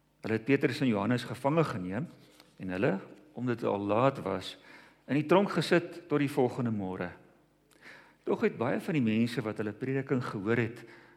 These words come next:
gelowig geword. En die getal gelowiges het aangegroei tot omtrent vyfduisend. Die volgende môre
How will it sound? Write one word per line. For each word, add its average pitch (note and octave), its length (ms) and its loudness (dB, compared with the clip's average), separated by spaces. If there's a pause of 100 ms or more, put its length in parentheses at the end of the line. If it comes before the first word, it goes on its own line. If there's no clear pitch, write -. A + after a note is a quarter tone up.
gelowig A2+ 640 -4
geword. F2+ 520 -8 (480)
En G#2+ 80 -4
die F#2+ 100 -4
getal F3 380 6
gelowiges E3 680 6
het A2 140 -4 (120)
aangegroei D#3 720 4 (500)
tot D3+ 240 2
omtrent B2 420 0
vyfduisend. G2+ 920 -6 (1080)
Die G2 80 -8
volgende C3+ 440 4
môre G2+ 380 0